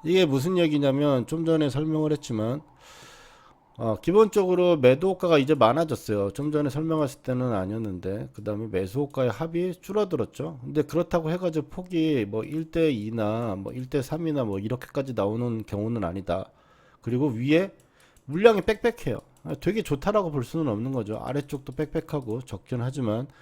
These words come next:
근데 지금은 이제 싸우고 있는 과정이고,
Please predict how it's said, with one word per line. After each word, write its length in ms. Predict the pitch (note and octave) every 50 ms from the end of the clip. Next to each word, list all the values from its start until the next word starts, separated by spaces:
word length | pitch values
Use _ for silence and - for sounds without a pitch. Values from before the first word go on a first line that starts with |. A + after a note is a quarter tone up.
| - - - _ -
근데 120 | C3+ C3+
지금은 680 | C3 - - C3 D3+ F#3 G3 F#3+ F#3 F#3 F#3 F3+ E3+
이제 100 | C#3+ C3+
싸우고 480 | B2 - E3 F3 G3 G#3 G3+ G3+ G3 F3
있는 240 | C#3+ B2+ C3+ C#3+ B2
과정이고, 680 | - G#2 G#2 A#2 A#2+ A#2 G#2 F#2 F#2+ A2+ A2+ G2+